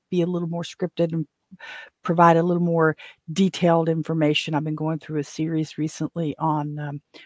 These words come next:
running a small B and B and deciding on whether to r-, run a small B and B from your home or your homestead, and, uh, some of the challenges you may run into in doing that. And, um, we have a good time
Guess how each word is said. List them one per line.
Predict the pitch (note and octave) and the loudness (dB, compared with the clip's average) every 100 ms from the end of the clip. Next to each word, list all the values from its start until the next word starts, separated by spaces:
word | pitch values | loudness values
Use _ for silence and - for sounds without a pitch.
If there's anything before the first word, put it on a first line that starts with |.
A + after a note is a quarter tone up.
| _ - | _ -4
running | E3+ D#3 | 0 0
a | |
small | C#3+ D#3+ D#3 | -2 -4 -4
B | D3 D#3+ | -4 -4
and | D#3+ | -4
B | D#3+ D#3+ | -2 -2
and | C#3+ | -4
deciding | C#3 - D3 D3+ F3+ F3 | -6 -6 0 2 2 0
on | F3 | -2
whether | F3+ F3+ | -2 -2
to | F3 E3+ | -4 -4
r-, | - - | -6 -6
run | E3 | -2
a | D#3+ | -2
small | - D#3 D#3 | -4 -4 -4
B | D3+ D#3+ | -4 -4
and | D#3 | -4
B | D#3+ D#3+ D#3 - - - _ | -4 -4 -4 -10 -20 -20 _
from | - D#3+ | -4 0
your | D#3 | 0
home | D3+ - D#3 D#3 D#3+ D#3 | -2 0 0 0 -2 -4
or | D#3 | -4
your | D3 | -6
homestead, | - E3 E3 - - D#3 D#3+ D#3 - | -4 -4 -4 -8 -2 0 0 -2 -6
and, | D#3+ D3+ D3+ D3 | -6 -4 -4 -6
uh, | |
some | C#3 - E3+ | -6 -4 -4
of | |
the | D#3 | -4
challenges | - D3+ D#3 C#3+ D3 D#3 | -6 -2 -2 -2 -6 -6
you | D#3 | -4
may | D#3 | -4
run | D3 D3+ D#3 | -4 -6 -4
into | D#3 - D3+ D3+ - - - - _ - | -6 -8 -6 -6 -8 -20 -20 -20 _ -2
in | D3+ D3+ | 0 0
doing | D#3 D3+ D3+ C#3+ | -2 -2 -2 -4
that. | D3 D3+ D#3 - - | -4 -6 -8 -14 -8
And, | D3+ D3+ D3+ D3 | -6 -4 -4 -4
um, | D3 D3 - _ _ - - - - | -4 -4 -12 _ _ -14 -14 -14 -6
we | G3+ | 0
have | F3+ D#3+ | 0 0
a | |
good | - C3+ | -4 -8
time | - D3 D3 D3 | -6 -6 -4 -6